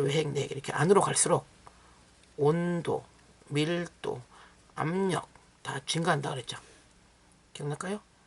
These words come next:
따라서 온도는 아래로 갈수록 진해야죠, 그죠?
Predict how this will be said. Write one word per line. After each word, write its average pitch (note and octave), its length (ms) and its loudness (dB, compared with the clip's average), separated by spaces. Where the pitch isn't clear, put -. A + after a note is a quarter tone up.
따라서 - 300 0
온도는 D3+ 320 0
아래로 F#3 280 2
갈수록 - 380 -2
진해야죠, - 400 -6
그죠? - 180 -20